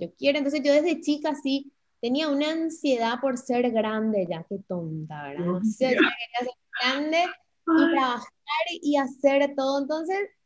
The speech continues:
Speaker 1: en el colegio, cuando llegó ese momento de, "Bueno, ¿qué tenés,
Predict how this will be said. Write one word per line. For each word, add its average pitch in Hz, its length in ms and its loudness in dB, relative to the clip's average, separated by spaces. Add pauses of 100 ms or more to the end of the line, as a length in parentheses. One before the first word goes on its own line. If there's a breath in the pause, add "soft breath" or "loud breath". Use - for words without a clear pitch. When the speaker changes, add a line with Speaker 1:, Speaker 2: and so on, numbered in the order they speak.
(180)
Speaker 1:
en 320 180 -2
el 330 140 -2
colegio, 330 340 0
cuando 349 180 -4
llegó 349 200 4
ese 285 160 2
momento 285 400 -2
de, 277 120 2
"Bueno, 240 480 -6
¿qué 269 80 -2
tenés, 277 280 -4